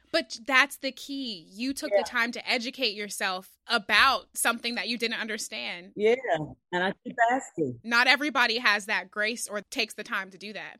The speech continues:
Speaker 2: On this show, Days of Our Lives, I just found out what bipoc meant. I didn't get it.
Speaker 1: Yeah.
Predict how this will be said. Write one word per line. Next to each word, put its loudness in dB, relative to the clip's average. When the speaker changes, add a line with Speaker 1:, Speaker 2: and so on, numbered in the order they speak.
Speaker 2:
On 6
this 6
show, 12
Days 12
of 4
Our 10
Lives, 8
I 6
just 2
found 6
out 4
what 4
bipoc 4
meant. 0
I 6
didn't 6
get 0
it. 0
Speaker 1:
Yeah. 8